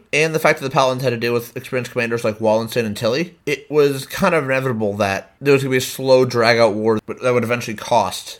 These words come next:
the Paladins and the Protestant side of the war, at least for now. There are plenty of Protestant states still in Europe, and many of them that will keep jumping into this war,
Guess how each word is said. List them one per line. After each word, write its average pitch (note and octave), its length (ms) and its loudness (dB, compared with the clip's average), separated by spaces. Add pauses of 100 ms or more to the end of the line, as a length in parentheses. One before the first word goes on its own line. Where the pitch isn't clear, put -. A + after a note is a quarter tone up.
(140)
the G#2+ 80 -8
Paladins A2 480 2
and G2+ 80 -6
the F#2+ 40 -6
Protestant F#2 600 -4
side G#2 220 2
of G2 60 -2
the F#2+ 60 -2
war, F2 320 -6 (160)
at C#3 140 4
least - 420 -2
for - 160 -2
now. E2 460 0
There B2 100 4
are B2 60 2
plenty G3 160 2
of F3+ 80 0
Protestant E3+ 360 2
states D3+ 280 -2
still C#3+ 220 -6
in C3+ 40 -6
Europe, D3 320 -2 (300)
and G#2+ 160 -2
many B2 160 -2
of - 20 -2
them B2+ 120 -2
that A#2+ 160 0
will A#2+ 380 0 (120)
keep G3 160 0
jumping B2+ 260 0
into G#2+ 160 -2
this G2+ 180 -6
war, B2 360 -2